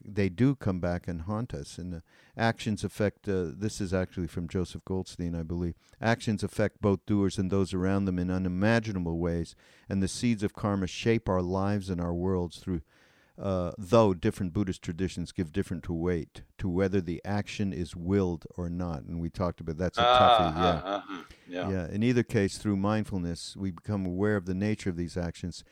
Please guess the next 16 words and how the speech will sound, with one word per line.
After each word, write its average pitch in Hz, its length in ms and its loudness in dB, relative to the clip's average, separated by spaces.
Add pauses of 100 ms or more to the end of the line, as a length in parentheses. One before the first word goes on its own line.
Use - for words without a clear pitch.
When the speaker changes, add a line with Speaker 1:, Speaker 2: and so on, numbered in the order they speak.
(320)
Speaker 1:
and, 123 240 4
in 101 120 0
fact, 95 300 0
can 90 120 -4
change 92 320 -4
our 82 140 -4
karma. 87 500 -4 (560)
So - 460 -6
talk 117 340 -6
a 107 60 -2
little 104 240 0
bit 92 160 -2
about 90 280 -2
it 82 60 -6
from 87 240 -4
your 90 260 2